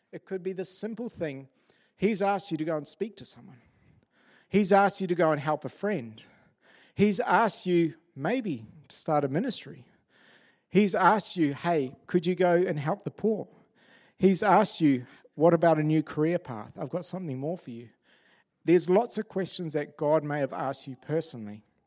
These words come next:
And what comes back to is we're often prepared to say, "Who am I?" We've got plenty of good excuses to say why we can't do it.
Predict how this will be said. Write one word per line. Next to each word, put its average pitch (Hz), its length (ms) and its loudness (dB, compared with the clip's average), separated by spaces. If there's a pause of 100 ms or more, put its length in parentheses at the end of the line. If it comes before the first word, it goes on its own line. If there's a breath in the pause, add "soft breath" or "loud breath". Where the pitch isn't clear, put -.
(400 soft breath)
And 151 120 -2
what 226 200 4
comes 220 260 2
back 185 300 0
to 147 240 0
is 143 200 0
we're 131 280 2
often 175 380 2
prepared 156 480 -2
to 156 60 -10
say, 131 440 -2 (240)
"Who 185 360 6 (120)
am 147 420 -6
I?" 139 480 -16 (1300)
We've 170 480 4
got - 280 2
plenty 202 760 6
of 175 200 4
good 214 160 12
excuses 175 800 0
to 165 100 -8
say 160 240 2
why 180 580 6
we 165 220 -2
can't 165 340 -6
do 156 140 2
it. 135 200 0